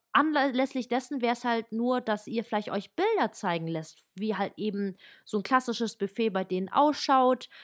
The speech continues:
Und man kann halt wirklich ganz easy mit, mit Tüchern arbeiten, mit 'n bisschen Deko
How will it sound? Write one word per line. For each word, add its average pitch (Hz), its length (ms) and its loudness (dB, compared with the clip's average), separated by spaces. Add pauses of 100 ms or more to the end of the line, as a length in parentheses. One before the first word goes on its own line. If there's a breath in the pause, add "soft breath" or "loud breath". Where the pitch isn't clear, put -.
(200 loud breath)
Und 214 380 2
man 214 160 -2
kann 262 240 -4
halt 214 200 0
wirklich 262 400 -2
ganz 277 360 -2
easy 262 800 0
mit, 214 320 -2
mit 208 180 -4
Tüchern 294 540 2
arbeiten, 226 800 -2
mit 202 160 -8
'n 196 100 -4
bisschen 247 440 -4
Deko 277 680 0